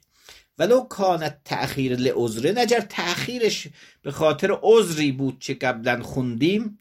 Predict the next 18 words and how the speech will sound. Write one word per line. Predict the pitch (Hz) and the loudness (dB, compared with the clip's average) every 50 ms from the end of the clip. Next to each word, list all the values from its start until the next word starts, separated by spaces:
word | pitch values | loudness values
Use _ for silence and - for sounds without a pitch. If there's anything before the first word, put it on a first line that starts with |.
| _ _ | _ _
مثلاً | - 92 - 120 | -12 -10 -8 -6
نماز | 120 120 120 117 117 117 120 117 117 | -4 -4 -2 -2 -2 -2 -2 0 0
واجب | 120 110 113 113 110 104 104 135 139 - | 0 2 2 2 2 2 2 0 0 0
میخوند، | - 113 104 - - 110 104 104 101 - - | -6 -10 -10 -8 -10 -10 -8 -8 -10 -12 -12
نماز | - 101 101 104 110 113 110 104 | -10 -8 -6 -4 -4 -4 -4 -4
مستحبی | 110 107 107 101 - - 101 98 104 101 - - 135 135 | -6 -6 -6 -8 -6 -6 -2 -2 -2 -4 -4 -4 -4 -2
میخوند، | 135 127 - - 117 101 - | -2 -4 -4 -6 -6 -6 -6
اون | 62 87 104 - | -6 -6 -6 -2
عذرهایی | - 107 104 98 95 101 98 87 104 110 110 107 | -2 0 0 0 0 -2 -2 -2 0 -2 -2 -2
که | 104 110 95 | -4 -8 -8
توضیح | - 113 104 95 92 95 104 101 101 - | -6 -6 -6 -4 -4 -6 -8 -8 -8 -6
دادیم، | 110 107 110 113 117 156 196 240 254 254 226 - _ _ _ _ _ _ _ _ _ _ _ _ _ _ _ _ _ _ _ _ _ - - - - - _ _ _ _ _ _ | -4 -4 -4 -2 0 0 0 2 0 -2 -4 -10 _ _ _ _ _ _ _ _ _ _ _ _ _ _ _ _ _ _ _ _ _ -20 -20 -20 -20 -20 _ _ _ _ _ _
اینجا | 196 226 247 247 247 220 202 214 214 202 185 180 170 175 165 - - _ _ _ _ _ _ _ _ _ _ _ | 0 2 2 2 2 2 4 6 6 6 6 4 0 -2 -4 -8 -14 _ _ _ _ _ _ _ _ _ _ _
وجب | - 101 101 110 143 185 196 180 196 180 202 202 | -16 -14 -4 2 4 4 6 6 4 4 4 2
فی | 202 202 170 147 | 0 -2 -4 -4
اول | - - 127 113 104 92 98 92 92 | -2 -2 -2 -2 -2 -4 -4 -4 -4
اوقات | 95 - 98 98 87 85 131 143 170 - - - - | -4 -4 -4 -6 -6 -4 -4 -4 -4 -2 -4 -4 -4
امکانه، | 104 90 87 82 - - 107 92 87 85 85 85 82 80 78 71 76 - - | -4 -6 -6 -10 -8 -6 -6 -4 -4 -6 -6 -8 -8 -10 -10 -12 -14 -18 -20